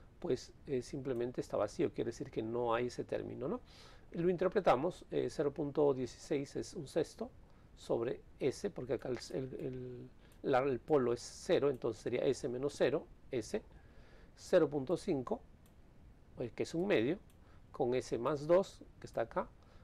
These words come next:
y esto es dos tercios, en este caso menos dos tercios por el negativo de acá,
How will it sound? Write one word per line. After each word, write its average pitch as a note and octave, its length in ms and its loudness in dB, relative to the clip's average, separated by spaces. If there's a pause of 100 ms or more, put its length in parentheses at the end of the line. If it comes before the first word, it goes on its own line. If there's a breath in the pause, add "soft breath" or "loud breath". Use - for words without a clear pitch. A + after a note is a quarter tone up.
(200 soft breath)
y G3 160 2
esto D#3+ 400 6
es C#3+ 340 2 (220)
dos C3+ 320 0
tercios, - 600 0 (260)
en B2 100 -2
este - 180 -8
caso A2+ 300 -2
menos A#2+ 420 2
dos A#2 220 -2
tercios C3 360 -2
por - 160 -2
el A2+ 120 -2
negativo G#2+ 420 0
de D3+ 80 2
acá, A#3+ 180 0